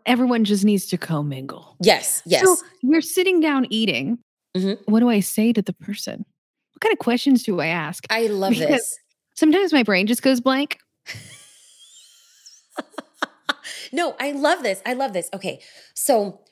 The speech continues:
Speaker 2: one of the things I'm really passionate about is going in with an action plan. Now, I'm not saying that you should script out your date 'cause it's never gonna go according to plan,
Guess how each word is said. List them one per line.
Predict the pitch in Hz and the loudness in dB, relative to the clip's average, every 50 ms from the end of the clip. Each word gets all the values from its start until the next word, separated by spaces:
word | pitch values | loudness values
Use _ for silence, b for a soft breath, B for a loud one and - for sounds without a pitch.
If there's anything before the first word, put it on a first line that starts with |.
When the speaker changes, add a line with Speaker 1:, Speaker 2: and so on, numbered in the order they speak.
| _ _ | _ _
Speaker 2:
one | - 277 339 | 0 2 4
of | 392 339 | 4 2
the | 339 269 | 2 0
things | 262 254 233 247 | 0 0 2 2
I'm | 220 190 180 | 2 2 2
really | 185 185 185 | 0 0 0
passionate | - 175 156 156 - 208 190 196 | 0 0 -2 -2 -2 -2 -2 0
about | 202 208 208 214 208 - - - | 0 0 0 0 -2 -2 -2 0
is | 202 208 180 | 0 0 0
going | 160 151 147 220 220 220 262 269 269 | -2 -2 2 2 4 4 2 2 0
in | 277 269 | 0 2
with | 254 254 208 | 0 0 0
an | 202 185 - - _ | -2 -4 -6 -6 _
action | 156 165 170 165 - - - 151 135 127 | 0 0 0 0 -2 -4 -4 -4 -4 -4
plan. | 117 - 90 101 - - - - _ b b b b b b _ | -8 -10 -12 -14 -14 -14 -18 -20 _ b b b b b b _
Now, | - 185 185 | -2 0 0
I'm | 196 196 214 220 | 0 0 0 0
not | 214 208 233 - - - | 0 0 0 -2 -2 -2
saying | 269 233 254 262 | -2 -2 -2 -2
that | 233 233 - | -2 -2 -2
you | 196 202 202 | -4 -4 -4
should | 175 - - 160 156 156 | -2 -2 -2 -2 -2 -2
script | - - - - - - 175 190 - - 214 | -4 -4 -4 -4 -2 -2 -2 -2 0 0 0
out | 185 175 175 - 165 | 0 0 0 -2 -2
your | 151 143 139 | -4 -4 -4
date | 135 - 180 185 185 160 151 175 - | -2 0 0 2 2 0 -2 -4 -4
'cause | 202 175 | -4 -4
it's | 170 156 - - | -4 -4 -4 -2
never | 185 190 208 220 220 233 220 | 0 2 2 2 2 2 2
gonna | 208 190 180 | 0 0 2
go | 175 165 156 | 2 2 0
according | 151 - 185 156 147 | 0 -2 -4 -6 -6
to | 147 - | -8 -10
plan, | - 269 294 269 233 | -8 -4 -4 -4 -4